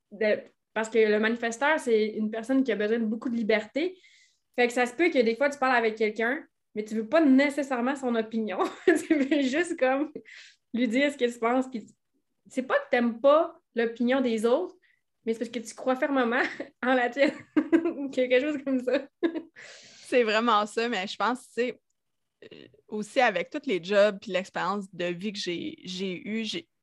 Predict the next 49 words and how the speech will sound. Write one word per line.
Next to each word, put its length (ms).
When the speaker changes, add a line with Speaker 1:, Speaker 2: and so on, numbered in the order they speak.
Speaker 2:
j'ai 180
pas 180
eu 40
le 40
choix, 440
là, 180
in, 120
in 200
a 80
certain 360
way, 180
de 100
rentrer 420
dans 160
le 60
cadre 440
si 120
je 120
voulais 100
avancer, 640
tu 60
sais, 100
dans 260
un 120
sens, 340
parce 220
que 100
il 60
y 40
a 40
des 140
choses 280
qu'il 100
faut 140
faire, 300
il 60
y 40
a 40
des 160
règles 320
à 100
suivre, 420
on 100
peut 100
pas, 280
euh, 180
tu 80
sais, 120
comme, 460